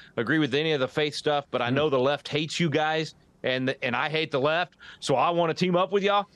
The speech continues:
Speaker 1: And in the fourth week, he gives his life to Christ. The next week, they baptize him. I mean, you just don't know, man. You just, it's just like
Speaker 2: <sighs> That's
Speaker 1: anything else,
Speaker 2: awesome.
Speaker 1: you know, you just plant the seeds and let God water. It's just, it's been incredible. I mean, we really enjoyed that class.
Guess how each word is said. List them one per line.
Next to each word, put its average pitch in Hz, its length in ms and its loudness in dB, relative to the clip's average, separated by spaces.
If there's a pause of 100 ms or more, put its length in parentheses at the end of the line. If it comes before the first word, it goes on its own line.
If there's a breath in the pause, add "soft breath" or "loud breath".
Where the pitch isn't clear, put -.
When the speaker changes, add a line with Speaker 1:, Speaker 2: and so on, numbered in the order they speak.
(340 soft breath)
Speaker 1:
And 147 80 0
in 151 80 0
the 131 100 -2
fourth 165 340 0
week, 165 260 0
he 135 80 0
gives 131 260 0
his 127 140 -2
life 139 240 0
to 113 60 -12
Christ. 175 500 -2
The 135 80 0
next 156 260 0
week, 160 180 2
they 131 100 2
baptize 160 600 -2
him. 160 140 -4
I 151 60 -2
mean, 156 160 -2 (320 loud breath)
you 208 100 0
just 254 180 0
don't 262 220 2
know, 254 260 2
man. 202 300 0
You 202 100 0
just, 196 280 0
it's 185 180 0
just 208 140 -2
like 208 140 0
Speaker 2:
<sighs> - 20 -8
That's 208 80 2
Speaker 1:
anything 208 180 2
else, 214 220 0
Speaker 2:
awesome. 160 100 -2
Speaker 1:
you 160 80 0
know, 185 200 2
you 170 160 0
just 160 340 -4
plant 175 240 -2
the 160 80 -4
seeds 175 400 0
and 131 100 0
let 160 160 0
God 156 240 0
water. 139 400 2
It's 123 100 -4
just, 151 140 -2 (100)
it's 151 180 -2
been 156 180 -2
incredible. 113 520 -2
I 117 120 -2
mean, 120 160 0
we 139 100 4
really 123 340 2
enjoyed 104 360 0
that 95 160 -2
class. 87 400 -8